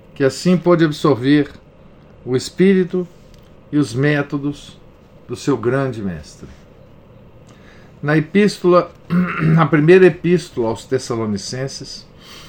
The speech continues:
Paulo descreveu-nos o seu método. Senta-se no meio dos alunos e neófitos,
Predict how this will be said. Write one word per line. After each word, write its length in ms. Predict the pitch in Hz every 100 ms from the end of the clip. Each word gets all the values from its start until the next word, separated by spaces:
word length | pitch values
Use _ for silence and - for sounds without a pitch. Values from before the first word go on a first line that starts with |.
| - - - - - - - - - -
Paulo 380 | - 147 160 156
descreveu-nos 1200 | 135 147 - 160 147 131 165 165 156 156 - - -
o 40 |
seu 200 | - 151
método. 540 | 123 107 - 92 78 - - - - - - - - - - - - - - -
Senta-se 720 | - - 185 190 185 165 170
no 120 | 156
meio 380 | 143 151 165 156
dos 180 | 123 120
alunos 840 | 120 123 156 175 165 151 - - -
e 60 |
neófitos, 880 | 123 110 107 123 - - 139 - -